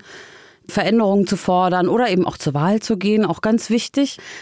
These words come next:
Also das machen ja immer mal wieder erschreckend wenige. Aber die Politik hat eine andere Aufgabe, zum Beispiel eben sich die Frage zu stellen,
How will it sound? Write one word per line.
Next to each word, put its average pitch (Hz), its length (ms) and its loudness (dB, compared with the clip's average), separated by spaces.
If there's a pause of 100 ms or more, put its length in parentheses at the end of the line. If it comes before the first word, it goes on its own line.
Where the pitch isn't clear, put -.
Also 170 160 0
das 165 180 -4
machen 175 260 2
ja 165 100 0
immer 156 220 2
mal 151 200 2
wieder 190 460 0
erschreckend 165 460 -4
wenige. 240 400 -2 (920)
Aber 170 640 0
die 156 100 -2
Politik 170 440 -2
hat 208 100 -2
eine 240 80 2
andere 240 260 0
Aufgabe, 139 520 -6
zum 156 180 -2
Beispiel 175 680 -2
eben 170 140 2
sich 165 140 -4
die 190 100 -4
Frage 175 380 -4
zu 196 100 -4
stellen, 190 540 0